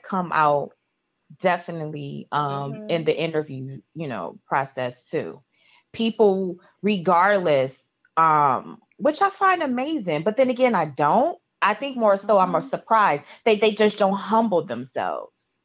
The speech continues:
Speaker 2: And even that too, right? So let's say if you wanted to have, like,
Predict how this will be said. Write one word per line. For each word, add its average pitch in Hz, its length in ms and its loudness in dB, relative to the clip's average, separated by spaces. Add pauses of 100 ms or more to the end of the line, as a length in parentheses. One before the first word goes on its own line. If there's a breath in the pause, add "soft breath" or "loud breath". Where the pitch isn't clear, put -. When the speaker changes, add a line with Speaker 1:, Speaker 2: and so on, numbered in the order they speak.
(840 loud breath)
Speaker 2:
And 240 160 -2
even 302 340 -6
that 226 300 0
too, 240 220 -4
right? - 300 -2
So - 120 2
let's 381 280 0
say 226 200 0
if 427 120 -6
you - 120 -8
wanted 202 360 -2
to 202 120 -2
have, 170 380 0
like, 160 340 -2